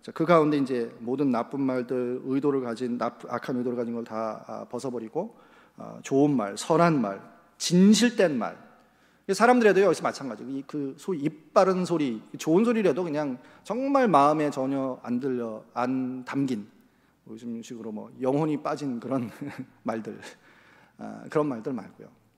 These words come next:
한마디를 해도 마음이 담긴 진실된 말, 그런 말로 위로를 하던, 격려를 하던, 뭐, 칭찬을 하던, 어, 그래야 정말 상대방에게도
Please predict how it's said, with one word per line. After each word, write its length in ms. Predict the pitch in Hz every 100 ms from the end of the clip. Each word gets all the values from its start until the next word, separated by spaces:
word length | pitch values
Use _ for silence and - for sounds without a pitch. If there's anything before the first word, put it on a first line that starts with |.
| _ _ _ _ _
한마디를 600 | - - 214 208 180 160 131
해도 260 | 113 165 208 _
마음이 640 | - 110 104 113 185 151 165
담긴 420 | 117 110 123 147
진실된 800 | 139 - 123 123 143 _ 131 117
말, 260 | 92 90 92 _ _
그런 220 | - 131
말로 280 | 123 113 110
위로를 440 | 110 123 131 104 104
하던, 500 | 143 151 143 151 165
격려를 540 | - 117 127 113 104
하던, 480 | 113 135 151 143 143 - _ _ - _
뭐, 120 | -
칭찬을 540 | - 185 180 180 175 143
하던, 480 | 156 170 165 160 156 - _ _ _ _
어, 480 | 120 117 117 113 131
그래야 600 | - 180 208 147 143 107 - - - -
정말 500 | - 147 151 135 123 -
상대방에게도 880 | 127 160 156 147 131 123 113 151 202